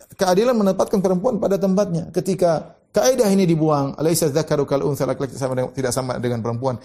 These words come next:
dibuang, disamakan laki-laki sama perempuan dalam segala hal, maka ini terjadi kerusakan. Akhirnya seorang wanita yang nekat untuk menyamakan dirinya dengan laki-laki, ya, bisa menyamakan dirinya dengan laki-, ingin menyamakan dirinya dengan laki-laki,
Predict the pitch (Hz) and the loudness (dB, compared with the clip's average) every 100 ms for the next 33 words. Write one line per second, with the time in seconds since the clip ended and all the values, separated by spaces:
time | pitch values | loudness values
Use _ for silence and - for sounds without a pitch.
0 | - 147 151 185 156 139 - - 147 147 | -2 0 4 4 2 0 -4 -4 -2 -2
1 | 160 151 131 151 135 139 131 135 143 240 | -2 -4 -2 -2 -2 -4 -2 -4 0 2
2 | 240 214 - - - 143 123 123 131 135 | 2 -2 -14 -16 -2 0 0 0 2 4
3 | 202 233 233 - - - 123 127 135 143 | 4 2 -2 -10 -20 -4 -2 0 0 -2
4 | - 117 123 120 110 - 104 - 170 180 | -2 -2 -2 -2 -4 -6 -8 -2 0 2
5 | 180 175 156 151 170 170 143 170 139 - | 2 2 2 2 2 2 4 2 0 -4
6 | - _ _ - 165 202 170 170 175 180 | -10 _ _ 0 2 4 2 2 2 2
7 | 175 165 180 151 190 202 180 208 220 240 | 2 4 4 2 2 2 4 4 2 0
8 | 247 - - _ _ _ _ 127 147 156 | -2 -4 -16 _ _ _ _ 0 0 0
9 | 156 _ _ _ _ - 139 165 156 165 | -6 _ _ _ _ -4 0 2 2 2
10 | 180 175 143 175 170 156 156 151 - 160 | 2 2 2 2 2 2 2 -2 -2 0
11 | 160 151 147 170 165 139 156 170 160 165 | 2 2 2 0 2 0 2 2 2 2
12 | 160 160 196 196 226 - | 2 2 0 0 -2 -2